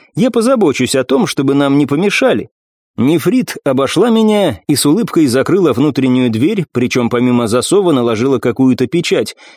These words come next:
после чего повернулась ко мне лицом, став серьёзнее. «Отличный план», согласился я, «надёжный, как швейцарские часы».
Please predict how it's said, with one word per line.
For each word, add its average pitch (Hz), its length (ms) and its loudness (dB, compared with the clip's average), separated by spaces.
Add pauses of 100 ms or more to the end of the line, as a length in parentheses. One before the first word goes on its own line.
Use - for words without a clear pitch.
(120)
после 139 300 0
чего 127 260 0
повернулась 120 540 0
ко 123 120 -2
мне 123 180 0
лицом, 170 440 0
став - 280 -4
серьёзнее. 131 720 -2 (480)
«Отличный 185 800 0
план», 214 420 0 (220)
согласился 135 640 0
я, 131 280 0 (260)
«надёжный, 123 800 0
как 170 220 -2
швейцарские 131 800 -2
часы». 120 480 -2